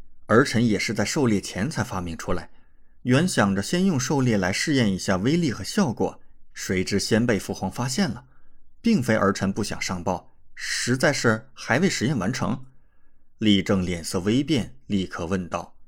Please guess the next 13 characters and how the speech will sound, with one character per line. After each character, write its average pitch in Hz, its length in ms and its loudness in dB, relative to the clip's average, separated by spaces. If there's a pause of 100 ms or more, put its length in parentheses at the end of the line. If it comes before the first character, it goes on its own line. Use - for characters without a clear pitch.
(540)
：“那 92 260 0
你 80 160 -10
现 87 340 -4
在 87 160 -2
实 95 360 -2
验 101 220 0
可 - 200 -4
有 90 160 -2
结 92 260 -2
果 90 240 -4
了 90 280 -8 (560)
？”“有 85 200 -2
了。” 127 240 0